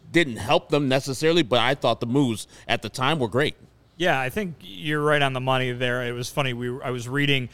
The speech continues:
Speaker 2: uh, James Fegan today in The Athletic, uh, you know, wrote a little bit of, uh,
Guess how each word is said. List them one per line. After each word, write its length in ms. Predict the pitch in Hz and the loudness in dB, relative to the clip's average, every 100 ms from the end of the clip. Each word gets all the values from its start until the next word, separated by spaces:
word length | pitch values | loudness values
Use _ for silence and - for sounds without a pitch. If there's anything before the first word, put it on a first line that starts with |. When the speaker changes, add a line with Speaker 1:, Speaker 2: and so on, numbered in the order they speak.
| - - - | -16 -14 -8
Speaker 2:
uh, 200 | 123 113 | -6 -4
James 260 | 151 135 | -4 -4
Fegan 300 | - 131 127 | -2 -2 -2
today 240 | 127 127 127 | 0 2 2
in 80 | |
The 140 | 123 117 | 0 -2
Athletic, 580 | 117 131 131 123 113 135 | -4 -2 0 0 -2 -2
uh, 300 | 120 117 120 120 120 | -2 -4 -8 -14 -8
you 100 | 127 | -4
know, 100 | 131 | -2
wrote 240 | 120 123 120 | 0 0 0
a 40 | |
little 180 | 120 120 | -2 -2
bit 200 | 123 120 | -2 -2
of, 200 | 120 123 | -2 -4
uh, 220 | 117 | -4